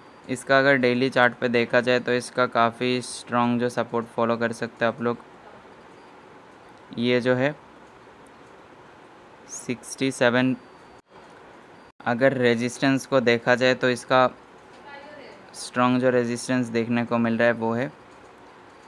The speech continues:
सेवेंटी फ़ोर पॉइंट ट्वेंटी फ़ाइव, जो है इसका पहला resistance है, इसका breakout आता है।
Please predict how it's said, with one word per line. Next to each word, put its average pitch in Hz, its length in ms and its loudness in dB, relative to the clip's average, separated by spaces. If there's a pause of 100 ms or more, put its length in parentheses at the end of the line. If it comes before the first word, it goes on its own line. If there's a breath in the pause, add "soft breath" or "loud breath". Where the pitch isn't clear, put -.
(420)
सेवेंटी 123 500 2
फ़ोर 127 340 2
पॉइंट 123 420 2
ट्वेंटी 120 360 0
फ़ाइव, 120 280 4
जो 120 160 -2
है 123 160 2
इसका 120 220 -2
पहला 117 360 2
resistance 117 680 -4
है, 139 80 -2
इसका 120 260 -2
breakout 113 500 0 (200)
आता 110 240 -4
है। 127 260 -6